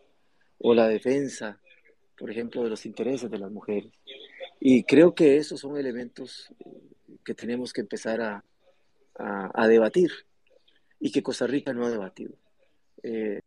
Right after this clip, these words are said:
hace rato que no tenemos un debate de altura, hace rato que la política dejó de cumplir una función educativa,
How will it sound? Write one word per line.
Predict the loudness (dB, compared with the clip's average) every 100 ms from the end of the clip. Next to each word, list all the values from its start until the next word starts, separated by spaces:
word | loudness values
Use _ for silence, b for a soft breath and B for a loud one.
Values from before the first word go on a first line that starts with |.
| _ _ -16
hace | -4
rato | -4 -2 -4
que | -4
no | -8
tenemos | -8 -8 -8
un | -6
debate | -4 -4 -6 -8
de | -8
altura, | -8 -6 -6 -8 B B B -4
hace | -4 -2
rato | 0 0 0 0
que | 0
la | -2
política | -2 -6 -6 -8 -6 -4
dejó | -4 -6
de | -6
cumplir | -8 -8 -6
una | -6
función | -8 -6 -4 -2
educativa, | -4 -4 -6 -4 -4 -6